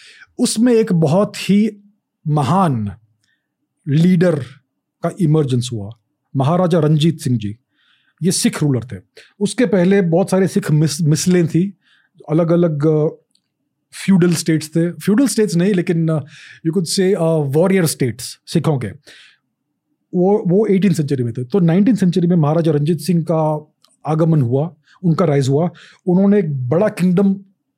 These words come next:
स्थापित किया North West India में, जिसको empire भी कहते हैं, Sikh empire। इतना बड़ा नहीं था, लेकिन बहुत powerful था। इन्होंने क्या किया कि अफगान, जिन्होंने, जो अफगान जो थे,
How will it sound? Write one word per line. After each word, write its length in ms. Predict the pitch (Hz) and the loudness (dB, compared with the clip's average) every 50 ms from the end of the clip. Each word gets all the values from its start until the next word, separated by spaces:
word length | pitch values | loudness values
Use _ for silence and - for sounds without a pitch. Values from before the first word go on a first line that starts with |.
| - | -20
स्थापित 400 | - - - 147 - - 165 - | -16 -8 -6 -4 -2 -2 -4 -4
किया 300 | - - 151 143 143 156 151 - _ _ - | -2 -2 -2 -2 -2 -2 -8 -12 _ _ -4
North 360 | 139 147 151 160 165 160 160 147 | 0 0 2 2 2 0 0 0
West 180 | 160 147 - | -2 -2 0
India 220 | 143 143 139 147 139 | -2 0 0 0 0
में, 160 | 156 165 151 - - - - - - | 0 -2 -4 -6 -12 -20 -18 -8 -4
जिसको 260 | 190 190 - 220 - - - | -2 -2 -2 -4 -4 -2 0
empire 380 | 170 165 170 190 180 180 175 | 0 2 2 2 2 2 2
भी 100 | 160 165 | 2 2
कहते 240 | 139 165 151 131 156 | 2 0 0 0 2
हैं, 80 | 147 143 | 0 0
Sikh 240 | 143 - 175 - | 0 0 0 0
empire। 520 | 147 143 143 143 139 139 139 139 139 123 - _ _ _ _ - | 0 -2 0 0 0 0 0 -2 -2 -4 -8 _ _ _ _ -8
इतना 200 | 196 - 220 233 | -4 0 0 2
बड़ा 160 | 190 202 247 | 2 2 2
नहीं 100 | 247 247 | 2 2
था, 80 | 208 240 | 2 2
लेकिन 440 | 202 202 226 208 202 - 302 160 - _ _ _ - | 2 2 2 0 0 -2 -4 -12 -16 _ _ _ -2
बहुत 200 | 165 165 196 196 - | 0 0 0 0 0
powerful 300 | 147 139 131 123 127 110 | -2 -2 -2 -4 -6 -10
था। 200 | - 104 92 _ _ - - - - - _ _ _ _ _ _ - - | -10 -12 -16 _ _ -20 -20 -20 -20 -20 _ _ _ _ _ _ -2 0
इन्होंने 320 | 185 175 202 254 269 254 | 2 2 4 4 2 2
क्या 180 | 196 226 180 147 | 2 0 0 0
किया 420 | 135 - 139 123 117 123 165 196 | -2 -4 -4 -4 -2 -2 -4 -4
कि 180 | 190 - - 202 | -6 -4 -6 -6
अफगान, 600 | - 147 147 139 147 139 160 180 220 247 247 233 | -2 -2 -2 -2 0 0 0 2 2 2 2 2
जिन्होंने, 520 | 175 160 175 175 185 185 196 202 175 151 143 - _ _ - | 4 2 2 2 2 2 2 2 0 -2 -6 -10 _ _ -10
जो 420 | 151 135 165 170 165 139 131 - - - | -4 -2 0 0 0 -2 -4 -8 -10 -8
अफगान 340 | 139 139 143 165 175 180 170 | -6 -2 -2 0 0 0 0
जो 100 | 165 151 | 0 -2
थे, 260 | - 131 135 160 185 | -2 -2 -2 -2 -4